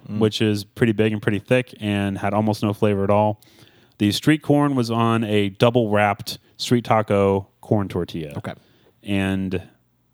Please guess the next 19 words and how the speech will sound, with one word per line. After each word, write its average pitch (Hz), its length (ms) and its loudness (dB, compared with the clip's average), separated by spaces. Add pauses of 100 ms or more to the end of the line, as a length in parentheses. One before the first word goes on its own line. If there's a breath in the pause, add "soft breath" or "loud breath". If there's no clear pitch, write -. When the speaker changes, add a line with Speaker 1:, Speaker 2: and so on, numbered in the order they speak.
(800)
Speaker 2:
it 113 120 0
was 104 220 2
so 110 220 2
soggy 104 440 0
that 95 140 -2
it 90 100 -4 (260)
barely 92 340 0
existed. 87 480 -10 (200)
Speaker 1:
Mm. 113 160 -6
Speaker 2:
Um, 90 380 -6 (400 loud breath)
that 101 160 -6
part 110 180 0
of 104 60 0
that 107 80 -4
could 117 80 -2
have 107 80 -2
been 107 120 -2
the 101 60 -4
drive, 113 640 0